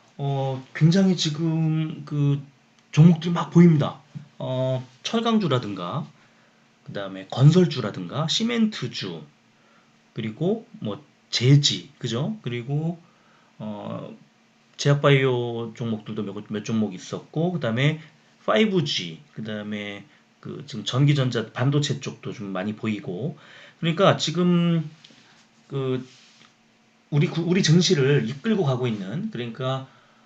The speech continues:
어, 주-, 주가가 오르는 종목들보다 떨어지는 종목이 훨씬 더 많은, 어떻게 보면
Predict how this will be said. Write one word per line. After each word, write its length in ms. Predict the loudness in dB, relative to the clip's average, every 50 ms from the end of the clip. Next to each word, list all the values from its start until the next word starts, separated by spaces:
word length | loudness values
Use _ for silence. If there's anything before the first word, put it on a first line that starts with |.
| _ _ _ _ _ _ -20 -16
어, 240 | -12 -12 -12 -12 -12 -10
주-, 320 | -10 -8 -8 -8 -10 -14 -14
주가가 640 | -10 -10 -10 -6 -4 -4 -2 -2 -2 -4 -4 -6 -10 -16 _ _ _ _ _ _ _ _ _ _
오르는 500 | 2 4 6 6 6 6 4 2 2 2
종목들보다 920 | 0 0 0 -2 -2 -4 -6 -8 -8 -6 -8 -6 -4 -2 -2 -2 -2 -4
떨어지는 460 | -6 -4 -4 -4 -2 -2 -2 -4 -4 -4
종목이 300 | -4 -4 -4 -4 -4 -4
훨씬 340 | -4 -4 -4 -6 -6 -4
더 80 | -4 -4
많은, 520 | -4 -4 -6 -6 -6 -6 -6 -8 -10 -12 -16 -20 _ _ -14
어떻게 240 | -14 -10 -8 -6 -4
보면 400 | -4 -4 -4 -4 -6 -6 -8